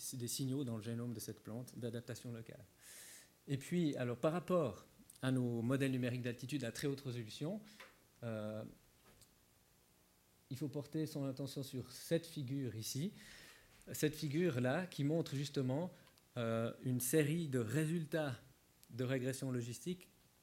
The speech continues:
dont je vous ai brièvement expliqué le fonctionnement tout à l'heure,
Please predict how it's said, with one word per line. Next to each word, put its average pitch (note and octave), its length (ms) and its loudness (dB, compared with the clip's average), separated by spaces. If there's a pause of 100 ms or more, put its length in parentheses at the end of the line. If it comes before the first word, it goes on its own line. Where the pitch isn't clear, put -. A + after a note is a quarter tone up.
(200)
dont A#2 80 -6
je A2 120 -8
vous A2+ 100 -4
ai G#2 300 -4 (500)
brièvement A#2 640 0
expliqué B2 340 -4
le A#2+ 60 -2
fonctionnement A#2 380 -4
tout A2+ 160 -8
à G#2+ 80 0
l'heure, D3 260 -2